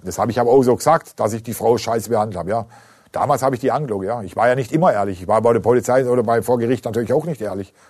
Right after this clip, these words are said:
Nicht immer, oder? Also vor Gericht habe ich gar nichts gesagt und bei der Polizei habe ich meine An-, äh, mein Ding hier angegeben, hier mein, äh, Personalien fertig, oder?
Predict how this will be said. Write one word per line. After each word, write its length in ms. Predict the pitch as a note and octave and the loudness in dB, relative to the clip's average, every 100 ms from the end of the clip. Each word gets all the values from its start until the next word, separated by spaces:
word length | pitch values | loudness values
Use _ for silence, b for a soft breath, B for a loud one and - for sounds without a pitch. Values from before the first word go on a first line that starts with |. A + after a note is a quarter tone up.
| b | b
Nicht 180 | A2 C3+ | -6 -2
immer, 180 | C#3+ | 0
oder? 200 | F#2+ A2+ G#2 b b b b b b b b b _ _ _ _ _ _ _ _ _ _ _ _ _ | 0 -2 -6 b b b b b b b b b _ _ _ _ _ _ _ _ _ _ _ _ _
Also 180 | - C#2+ | -18 -12
vor 100 | E2 | -6
Gericht 240 | F2 A#2 A#2 | -2 -2 0
habe 140 | G#2+ | 0
ich 60 | G#2 | 2
gar 160 | G#2 | 0
nichts 180 | G#2 - | 0 0
gesagt 220 | A2+ C3+ | 0 0
und 80 | B2 | 2
bei 120 | A2+ | 0
der 60 | G#2+ | 2
Polizei 320 | G#2 G#2+ G#2 | 0 0 0
habe 160 | A#2 G2 | 0 0
ich 80 | |
meine 260 | G#2 A2 G#2 | -2 -4 -2
An-, 120 | A2+ | -4
äh, 140 | A2 G#2+ | -4 -2
mein 220 | G#2+ G#2 | -2 -2
Ding 180 | G#2+ B2 | -6 -2
hier 160 | A#2 | 0
angegeben, 380 | G#2+ A2 F2 F2 | 0 -2 -2 -2
hier 140 | F#2 F#2+ | 0 -2
mein, 300 | F#2 F2+ F2+ | -2 -6 -6
äh, 120 | F2 | -6
Personalien 640 | G2 F#2 F2+ F#2 A2+ G#2 | -2 -2 -2 -2 -2 -4
fertig, 280 | F#2 G#2+ F2+ | -4 -6 -6
oder? 160 | G2 | -8